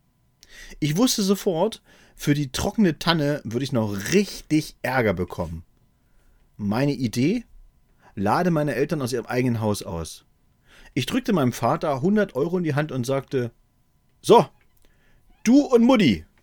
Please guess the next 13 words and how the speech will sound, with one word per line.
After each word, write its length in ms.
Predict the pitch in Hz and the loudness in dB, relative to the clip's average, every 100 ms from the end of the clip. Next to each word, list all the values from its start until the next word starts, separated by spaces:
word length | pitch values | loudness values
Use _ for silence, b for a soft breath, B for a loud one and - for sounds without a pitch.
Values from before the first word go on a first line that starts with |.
| _ - | _ -2
macht 280 | 170 175 | 0 0
euch 120 | 175 165 | 0 2
jetzt 160 | 160 | 2
mal 100 | 160 | 0
einen 100 | 147 | 0
schönen 380 | - - 302 302 | 0 2 2 2
Abend 420 | 170 165 117 95 b b b | 0 0 2 0 b b b
und 140 | 131 - | -18 -6
ich 260 | 269 247 - | -2 -2 6
kümmere 340 | 190 180 160 | 6 6 2
mich 260 | 156 151 - | 0 0 -2
um 180 | 147 | -2
Lutz." 480 | 123 127 131 - - | 6 8 8 2 -4